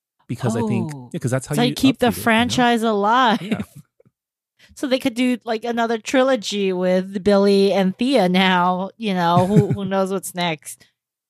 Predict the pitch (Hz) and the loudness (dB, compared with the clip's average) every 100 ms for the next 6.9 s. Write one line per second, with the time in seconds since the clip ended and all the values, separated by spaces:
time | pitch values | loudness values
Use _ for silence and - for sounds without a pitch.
0 | _ _ 160 190 202 208 220 196 185 180 | _ _ -6 -2 -2 0 2 2 2 0
1 | - 170 156 156 175 160 156 160 - 190 | -2 -2 -2 -2 -6 -4 -4 -4 -6 -4
2 | 208 180 208 240 - 226 185 165 185 160 | -2 0 0 -2 -2 -4 0 0 0 -4
3 | 135 107 147 170 165 160 175 170 165 165 | -2 -2 -2 0 0 2 2 2 0 0
4 | 151 139 156 - 156 139 139 - 202 233 | -4 -4 -4 -4 -4 -4 -6 -8 -6 -4
5 | 240 - 160 156 139 131 131 - 143 143 | -4 -4 -2 0 0 0 -2 -4 -2 -2
6 | 147 135 78 110 127 180 - - - | -2 -4 -4 -4 -2 -4 -4 -8 -12